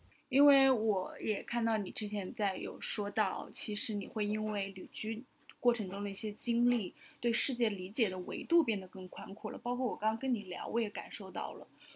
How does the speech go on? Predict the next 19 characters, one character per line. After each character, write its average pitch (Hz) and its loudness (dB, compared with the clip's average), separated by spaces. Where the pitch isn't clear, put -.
我 208 -2
不 202 -4
知 294 4
道 285 6
这 349 0
样 349 4
的 196 -2
收 214 2
获 220 4
会 254 -2
不 220 -4
会 214 0
让 202 -2
你 180 -8
身 196 -8
心 202 -6
更 196 -8
加 185 -12
平 - -12